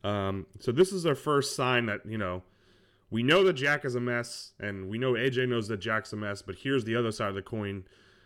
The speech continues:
that Claire, his wife, also is seeing it, also is feeling it. So things are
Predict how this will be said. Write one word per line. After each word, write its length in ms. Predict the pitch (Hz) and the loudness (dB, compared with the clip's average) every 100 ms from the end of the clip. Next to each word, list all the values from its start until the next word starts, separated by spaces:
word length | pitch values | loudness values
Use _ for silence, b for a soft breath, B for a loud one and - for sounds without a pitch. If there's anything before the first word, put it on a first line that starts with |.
| b | b
that 180 | 87 - | -10 -8
Claire, 600 | - 131 135 131 131 127 | 2 6 8 8 4 0
his 140 | 113 98 | -8 -2
wife, 540 | 117 113 107 - - _ _ - | 2 4 2 -4 -20 _ _ -2
also 400 | 117 113 123 107 | 2 2 2 2
is 120 | 98 | 0
seeing 300 | - 104 98 | -2 -6 -4
it, 240 | 95 95 - _ _ - | -4 -6 -10 _ _ -2
also 340 | 107 104 107 | 0 0 -2
is 140 | 95 - | -2 -4
feeling 360 | 101 92 92 | -4 -2 -4
it. 260 | 87 - - | -4 -8 -2
So 140 | 110 | 0
things 380 | 101 202 254 185 | 4 4 6 4
are 260 | 147 123 | 6 4